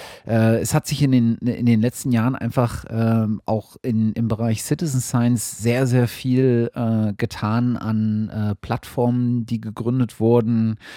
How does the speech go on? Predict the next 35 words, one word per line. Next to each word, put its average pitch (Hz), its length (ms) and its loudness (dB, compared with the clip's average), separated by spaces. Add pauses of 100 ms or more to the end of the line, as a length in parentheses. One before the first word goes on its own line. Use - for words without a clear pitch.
(320)
äh, 113 300 2 (100)
und, 107 560 0
äh, 107 320 0
dementsprechend 113 880 -2
nachfolgend 127 640 -2
dann 123 160 -4
auch - 380 -4
Communities, 123 800 0
die 95 160 -6
sich, 90 400 -6
äh, 95 420 -4
gefunden 104 680 -2
haben 82 360 -8
und, 87 440 -8
äh, 92 200 -4
auf - 240 -8
diesen 95 240 -4
Plattf-, - 340 -12
äh, 101 140 -6
Plattformen 101 460 -4
unterwegs 92 440 -4
sind. 78 320 -10
Und 87 260 -8 (520)
da 110 100 4
gibt 139 180 0
es 143 120 0
tatsächlich 113 640 -2
im, 113 420 0
äh, 104 380 -2
deutschen 104 500 0
Raum 120 320 -2
noch 120 220 0
nicht 107 320 -2
allzu 127 480 -6
viel. 165 500 -4